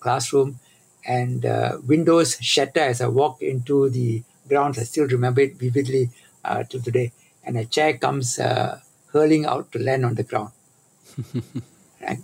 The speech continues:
Speaker 1: I, I, I was, I was shocked. I said, this would never happen in St. Andrews, because the
Speaker 2: Yeah.
Speaker 1: guy who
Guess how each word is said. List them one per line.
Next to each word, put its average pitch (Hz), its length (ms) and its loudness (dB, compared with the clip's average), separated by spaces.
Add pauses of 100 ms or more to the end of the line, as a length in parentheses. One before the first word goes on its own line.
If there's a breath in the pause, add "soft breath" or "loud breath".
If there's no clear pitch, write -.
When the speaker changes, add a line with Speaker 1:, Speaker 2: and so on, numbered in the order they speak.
(120)
Speaker 1:
I, 120 200 -12 (100)
I, 120 260 -4
I 123 60 -10
was, 120 360 -6
I 147 60 -2
was 131 160 0
shocked. - 260 -6
I 123 40 -8
said, 147 200 -6 (320)
this - 140 -8
would - 100 -8 (180)
never 175 140 2 (120)
happen 120 280 -4
in - 80 -6
St. 120 160 -8
Andrews, - 320 -8 (480 soft breath)
because 139 320 0
the 123 80 -2
Speaker 2:
Yeah. 143 120 -2
Speaker 1:
guy 160 120 0 (100)
who 127 80 -2